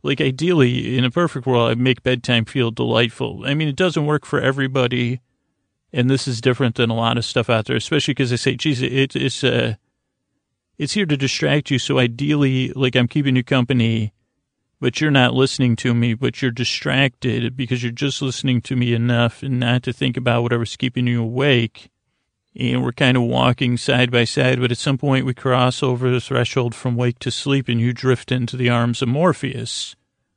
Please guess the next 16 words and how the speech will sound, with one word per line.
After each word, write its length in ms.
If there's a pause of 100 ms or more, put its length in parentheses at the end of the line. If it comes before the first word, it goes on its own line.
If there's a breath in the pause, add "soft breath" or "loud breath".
(360)
or 200
whatever 340
sleep 360
deity 340
you 240
prefer, 680
or 260
just, 280
you 100
know, 220
d-, 240
g-, 340
giant, 540
you 140
know, 120
f-, 140